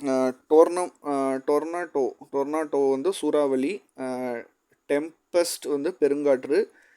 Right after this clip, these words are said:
லேண்ட் ஃப்ரீஸ் நிலங்காற்று, சீ ஃப்ரீஸ் வந்து கடல் காற்று.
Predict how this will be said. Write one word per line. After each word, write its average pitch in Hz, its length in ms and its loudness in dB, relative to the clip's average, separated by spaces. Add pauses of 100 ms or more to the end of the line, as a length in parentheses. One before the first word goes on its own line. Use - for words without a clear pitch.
(140)
லேண்ட் 143 480 2
ஃப்ரீஸ் 151 280 0
நிலங்காற்று, 143 560 -2
சீ 160 280 -2
ஃப்ரீஸ் 139 380 -2
வந்து 135 460 0
கடல் 135 300 2
காற்று. 123 420 -6